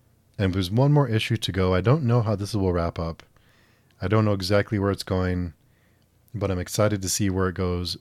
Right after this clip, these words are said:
Garth Ennis, there's a lot of writers who have trouble finishing a series, who have trouble with endings.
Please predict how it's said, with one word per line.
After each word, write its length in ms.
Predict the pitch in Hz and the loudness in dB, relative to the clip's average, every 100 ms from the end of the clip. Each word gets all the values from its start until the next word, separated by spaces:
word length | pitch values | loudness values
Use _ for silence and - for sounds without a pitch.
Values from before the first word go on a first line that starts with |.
| - | -10
Garth 300 | 101 135 139 | -2 -2 2
Ennis, 460 | 123 117 - - - _ _ _ - | 2 2 0 -6 -8 _ _ _ -8
there's 140 | - 139 | 0 2
a 40 | |
lot 160 | 180 208 | 2 2
of 80 | 113 | 4
writers 360 | 104 107 98 | 4 4 0
who 80 | 107 | 0
have 160 | 104 - | 0 0
trouble 280 | - 95 | -2 -2
finishing 480 | 92 - 98 98 101 | -4 -4 -2 -2 -4
a 60 | 90 | -4
series, 420 | - 85 85 90 | -6 -6 -8 -8
who 80 | 107 | -6
have 80 | 98 | -4
trouble 260 | - 110 | -2 -2
with 120 | 98 | -2
endings. 560 | 98 95 92 80 82 - | -2 -2 -2 -4 -10 -14